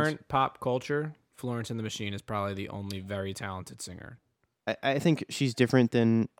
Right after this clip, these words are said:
Speaker 2: Lauren Mabry. I think her and Lauren Mabry are my two
Speaker 1: Is Lauren
Speaker 2: favorites right
Speaker 1: Mabry
Speaker 2: now.
Speaker 1: the, in chvrches?
Speaker 2: Yeah.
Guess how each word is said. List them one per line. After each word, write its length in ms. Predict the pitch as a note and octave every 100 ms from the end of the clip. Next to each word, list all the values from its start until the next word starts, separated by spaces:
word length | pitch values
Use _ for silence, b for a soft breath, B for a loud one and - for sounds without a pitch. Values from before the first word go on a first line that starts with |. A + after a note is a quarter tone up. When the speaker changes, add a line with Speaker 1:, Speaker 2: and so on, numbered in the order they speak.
| -
Speaker 2:
Lauren 440 | A2+ A2+ A2+ A#2
Mabry. 460 | A#2 A#2+ A#2+ B2+ C3 -
I 40 |
think 240 | A2+ G#2+ - _
her 180 | - A2+
and 100 | A2
Lauren 200 | G#2+ G#2+
Mabry 420 | G2+ G2+ G2 G2 G2
are 100 | G2+ _ -
my 220 | - G2+
two 220 | - C3+
Speaker 1:
Is 120 | A#2+ B2
Lauren 260 | C3 C3
Speaker 2:
favorites 100 | A#2+
right 100 | G#2
Speaker 1:
Mabry 200 | B2 B2
Speaker 2:
now. 100 | A2+ G#2+
Speaker 1:
the, 80 | -
in 100 | A2
chvrches? 480 | G#2 A2+ - C#3 -
Speaker 2:
Yeah. 280 | G#2+ F#2+